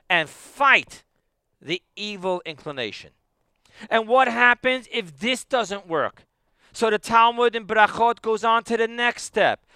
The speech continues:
If your judges have failed you, shift now into step two,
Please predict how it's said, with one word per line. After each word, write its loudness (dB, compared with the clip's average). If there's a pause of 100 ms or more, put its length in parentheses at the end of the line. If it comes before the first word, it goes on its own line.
(240)
If 2
your 0
judges 0
have 2
failed 0
you, -6 (400)
shift -4
now 2
into -8
step 0
two, -8